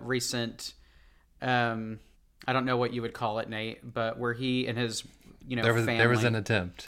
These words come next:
Speaker 1: There was
Speaker 2: There
Speaker 1: an
Speaker 2: was an
Speaker 1: attempt to go to
Speaker 2: attempt.
Speaker 1: church. Tell us about
Speaker 2: It
Speaker 1: that,
Speaker 2: wasn't gonna
Speaker 1: Nate.
Speaker 2: be the whole family. We, we weren't gonna do that to our kids. It was just gonna be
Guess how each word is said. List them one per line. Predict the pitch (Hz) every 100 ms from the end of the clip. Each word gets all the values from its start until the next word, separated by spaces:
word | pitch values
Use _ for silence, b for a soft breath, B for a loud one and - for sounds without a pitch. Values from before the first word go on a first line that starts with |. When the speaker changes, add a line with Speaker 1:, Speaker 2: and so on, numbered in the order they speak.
| -
Speaker 1:
There | 135
was | 139
Speaker 2:
There | 143
Speaker 1:
an |
Speaker 2:
was | 135
an |
Speaker 1:
attempt | 143 143 139
to | 131
go | 131
to |
Speaker 2:
attempt. | 120
Speaker 1:
church. | 131 113 110 -
Tell | - 147
us | -
about | 120 107
Speaker 2:
It |
Speaker 1:
that, | 127
Speaker 2:
wasn't | 123
gonna | 120
Speaker 1:
Nate. | 113
Speaker 2:
be |
the | 104
whole | 101 92
family. | 90 85 82 85
We, | 90
we | 90 101
weren't | 98 92
gonna | 90
do | 92
that | 87
to | 98
our | 85
kids. | - 85 -
It | 85
was | 92
just | -
gonna | 95 85
be | 87 87